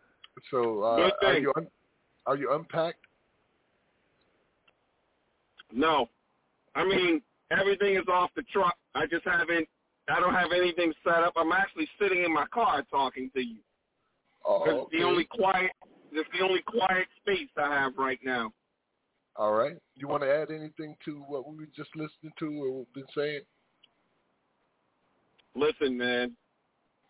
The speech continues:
Speaker 2: The professor brought receipt.
Speaker 1: <laughs>
Speaker 2: She brought the receipt. And, you know, she drove it home, and she's like, "Look, how can you lecture the world on, you know, things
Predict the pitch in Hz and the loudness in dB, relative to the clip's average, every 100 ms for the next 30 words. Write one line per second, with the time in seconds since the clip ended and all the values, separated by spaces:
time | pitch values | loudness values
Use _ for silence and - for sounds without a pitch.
0 | _ _ _ _ 156 151 - 185 - 190 | _ _ _ _ -4 -4 -2 -2 0 0
1 | 185 - - 156 170 - 294 - 190 - | 0 -2 -2 0 0 -2 -6 -8 -16 -16
2 | _ _ _ _ _ _ _ _ _ _ | _ _ _ _ _ _ _ _ _ _
3 | - - 113 98 - 104 - - - _ | -20 -14 -12 -12 -10 -10 -10 -20 -20 _
4 | _ _ _ - 165 190 190 190 180 180 | _ _ _ -16 -6 -2 -2 -2 -6 -6
5 | - 233 - - _ _ 143 151 147 143 | -6 -6 -8 -12 _ _ -2 -2 -2 -6
6 | 170 170 165 175 160 147 190 190 190 190 | -2 -2 -2 -6 -10 0 2 2 2 2
7 | 226 220 175 - 180 190 190 190 269 - | 2 2 0 -6 -6 -2 0 2 0 -2
8 | 170 226 240 233 226 196 202 - 202 185 | -4 -2 -2 -2 0 -2 -2 -2 0 2
9 | 160 202 214 180 151 143 147 143 131 123 | 2 4 4 4 4 2 2 2 0 -6
10 | _ _ _ _ _ 160 165 151 143 - | _ _ _ _ _ -4 0 2 0 0
11 | 151 143 139 | 0 0 -2